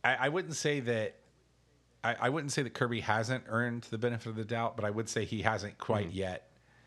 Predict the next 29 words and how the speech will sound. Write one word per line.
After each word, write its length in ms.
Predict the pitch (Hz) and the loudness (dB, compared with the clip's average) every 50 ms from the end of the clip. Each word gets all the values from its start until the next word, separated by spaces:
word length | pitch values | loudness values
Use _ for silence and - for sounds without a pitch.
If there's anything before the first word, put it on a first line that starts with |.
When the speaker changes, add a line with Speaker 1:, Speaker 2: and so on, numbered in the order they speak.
| - - - - - - _ _ _ _ _ _ | -20 -20 -20 -20 -20 -20 _ _ _ _ _ _
Speaker 1:
He 120 | - 143 | 2 4
hasn't, 240 | 160 175 160 160 - - | 4 4 4 0 -4 -4
he 140 | - 151 | 0 2
hasn't 300 | 160 170 185 180 160 123 | 4 4 4 2 0 2
done 160 | 113 135 135 135 | 4 4 4 4
enough 380 | 127 120 117 113 107 - - - | 2 2 2 2 0 0 -2 -2
to, 340 | 113 101 98 95 95 - - - | 0 2 2 2 0 -2 -6 -6
to, 480 | - - 104 95 92 92 90 87 87 85 - _ _ _ _ _ _ _ _ - | -4 -2 0 0 2 0 0 -2 -4 -8 -12 _ _ _ _ _ _ _ _ -6
to 100 | - 110 | -4 -2
show 280 | 101 - - 110 104 98 | 0 0 2 0 0 0
us 140 | 98 92 - | 0 -2 -4
that 160 | - 98 90 | -4 -6 -4
this 200 | - 101 - - 104 | -4 -4 -4 -4 -4
is 40 | - | -2
definitely 380 | - 95 87 - 95 92 87 | -2 -4 -2 -2 -4 -4 -4
the 100 | 82 85 | -4 -4
way 160 | 85 85 85 | -6 -6 -6
the 120 | 82 80 78 | -6 -8 -8
team's 280 | - - 90 82 78 | -6 -6 -6 -6 -6
gonna 160 | - 85 82 80 | -8 -8 -8 -8
look 180 | 82 82 - | -8 -10 -10
from 160 | - - 85 82 | -10 -10 -8 -8
now 180 | 87 87 85 80 76 | -8 -8 -8 -10 -10
on, 100 | - 117 107 - - - - - | -12 -14 -16 -18 -18 -18 -14 -12
right? 180 | - 90 - 120 - | -10 -10 -10 -8 -4
Speaker 2:
Yeah, 200 | 311 320 - - - - - - - | -2 -2 -2 -2 -6 -12 -14 -8 -4
and 120 | - 214 - - | -4 -4 -4 -4
he 140 | - 240 | -8 -10
can. 540 | - - - 127 190 277 - 107 117 135 143 | -8 -2 0 0 2 2 0 -2 -2 -4 -8